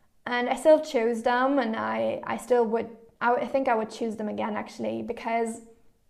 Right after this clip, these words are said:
they brought me to those places, and they brought me to face myself, to face the ways I am, and they made me learn, and they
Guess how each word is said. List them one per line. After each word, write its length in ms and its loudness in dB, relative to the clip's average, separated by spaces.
they 80 12
brought 380 4
me 420 0
to 160 -4
those 220 4
places, 600 2
and 160 0
they 80 6
brought 380 4
me 500 -2
to 560 -2
face 260 -2
myself, 680 0
to 80 -14
face 500 -4
the 100 -4
ways 300 -2
I 120 0
am, 500 -6
and 640 -2
they 220 2
made 220 0
me 140 0
learn, 540 -2
and 220 -2
they 300 -6